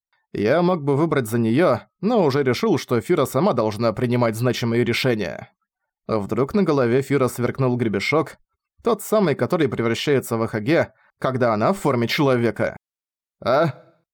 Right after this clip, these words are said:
Гребешок ослепительно вспыхнул, на секунду лишив меня зрения.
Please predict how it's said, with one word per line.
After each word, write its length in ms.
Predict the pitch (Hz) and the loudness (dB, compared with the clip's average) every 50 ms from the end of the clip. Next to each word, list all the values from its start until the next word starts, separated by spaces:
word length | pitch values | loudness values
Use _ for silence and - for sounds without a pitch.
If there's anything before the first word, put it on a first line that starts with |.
| _ - | _ -10
Гребешок 600 | - 107 - 110 110 104 117 117 - 262 240 - | -6 -2 -2 0 0 0 0 -2 -2 -2 -2 -4
ослепительно 640 | 190 - - 147 143 139 202 202 180 151 135 131 117 | -4 -4 -4 -4 -2 -2 -2 0 0 0 0 0 -2
вспыхнул, 560 | - - - - 254 247 - 214 202 170 151 | -4 -8 -6 -4 -4 -2 0 0 2 2 2
на 120 | 143 135 | 0 0
секунду 480 | 131 - 123 - 202 220 202 165 143 143 | 0 -2 -2 0 0 2 2 2 2 2
лишив 340 | 135 131 - - 170 139 - | 0 0 0 0 -2 0 0
меня 220 | 147 135 131 123 | 0 0 0 0
зрения. 600 | 113 123 127 139 135 120 104 82 65 - - - | 0 2 2 2 2 2 0 -2 -4 -6 -10 -16